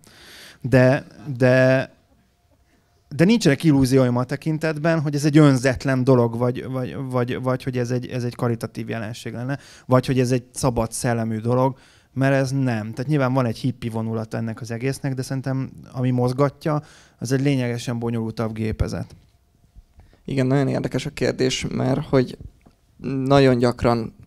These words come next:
Speaker 2: pontosan az hozza meg egy adott versenynek a nézettségének egy X százalékát, hogy lehet rá fogadni.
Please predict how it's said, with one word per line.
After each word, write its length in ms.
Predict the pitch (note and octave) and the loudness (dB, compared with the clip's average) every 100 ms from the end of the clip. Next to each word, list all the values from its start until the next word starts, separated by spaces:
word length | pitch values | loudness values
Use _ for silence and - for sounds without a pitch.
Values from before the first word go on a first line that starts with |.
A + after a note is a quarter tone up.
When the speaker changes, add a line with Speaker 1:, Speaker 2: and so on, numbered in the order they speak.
| - - _ _ _ - _ | -20 -20 _ _ _ -20 _
Speaker 2:
pontosan 520 | D3 B2 - - B2+ - | 6 6 2 -4 -4 0
az 260 | B2+ A#2+ | 0 0
hozza 280 | - A#2+ B2+ | -4 -4 -4
meg 160 | A2+ A#2 | -6 -4
egy 240 | A2+ - - | -6 -10 -6
adott 380 | A2 B2 - - | -2 -2 -6 -12
versenynek 800 | B2+ B2 A2 - - A2+ A2 - _ _ | -2 0 0 -4 -6 -8 -10 -12 _ _
a 80 | B2 | -4
nézettségének 760 | A#2+ A#2 A2 - A#2 A#2 A2+ | -2 -4 -6 -6 -6 -6 -8
egy 320 | A#2 - C#3 | -10 -6 -4
X 100 | C3 | -4
százalékát, 720 | - A2+ D3 C#3 D3+ D#3 D#3 - | -8 -8 -6 -4 -4 -4 -8 -6
hogy 160 | D3 | -8
lehet 300 | B2 B2 A#2+ | -6 -8 -6
rá 120 | A2 | -6
fogadni. 560 | A2 - A2+ A2 A#2 D3 | -4 -4 -4 -4 -6 -8